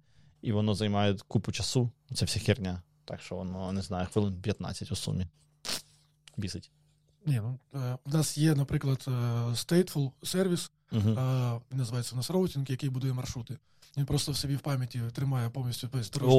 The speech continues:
Speaker 1: О,
Speaker 2: дорожній граф.
Speaker 1: і в нього запуск, напевно, займає час
Speaker 2: Так,
Speaker 1: якийсь.
Speaker 2: і в нього там до двох хвилин займає, там, ну, хвилину. Е, у, у нас, до речі, де є,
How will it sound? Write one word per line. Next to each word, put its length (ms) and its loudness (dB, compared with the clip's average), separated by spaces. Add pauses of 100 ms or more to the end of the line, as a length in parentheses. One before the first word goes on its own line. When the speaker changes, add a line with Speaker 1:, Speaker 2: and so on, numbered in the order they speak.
(100)
Speaker 1:
О, 120 12
Speaker 2:
дорожній 280 10
граф. 280 4 (140)
Speaker 1:
і 100 4
в 80 4
нього 240 10
запуск, 360 6
напевно, 580 4
займає 380 6
час 320 0
Speaker 2:
Так, 100 0
Speaker 1:
якийсь. 200 2
Speaker 2:
і 40 2
в 40 4
нього 220 6
там 300 2
до 100 2
двох 240 2
хвилин 360 2 (100)
займає, 420 -2
там, 260 -12
ну, 100 -6
хвилину. 420 2 (140)
Е, 240 -4 (500)
у, 80 0 (140)
у 40 2
нас, 240 4 (320)
до 160 4
речі, 180 2
де 160 4
є, 120 2